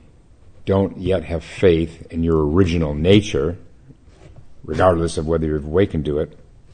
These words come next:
"this means that the downfall of the six thieves is still to take place. All things in the external world that pass through the six sense doors are like thieves who are intent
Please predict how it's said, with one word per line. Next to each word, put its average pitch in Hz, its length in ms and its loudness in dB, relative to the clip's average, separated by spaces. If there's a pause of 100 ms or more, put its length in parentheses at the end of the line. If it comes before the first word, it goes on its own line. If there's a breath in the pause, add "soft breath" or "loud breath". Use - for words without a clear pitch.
(1000 soft breath)
"this 110 200 0
means 98 400 4
that 82 140 -6
the 80 80 0
downfall 98 840 2
of 87 120 -2
the 82 80 -2
six - 500 -4
thieves 82 600 0
is 85 200 -6
still 95 340 2
to - 100 -14
take 87 280 -4
place. 76 520 -4 (1800 soft breath)
All 104 280 4
things 104 540 2
in 90 100 0
the 85 100 0
external 92 600 2
world 87 380 2
that 76 160 -4
pass 98 380 -4
through 92 320 -2
the 82 100 -2
six - 460 -2 (220)
sense 98 460 -2
doors 76 520 -4 (540 soft breath)
are 90 100 -4
like 87 220 -2
thieves 107 640 0
who 87 140 0
are 82 120 2
intent 90 640 -2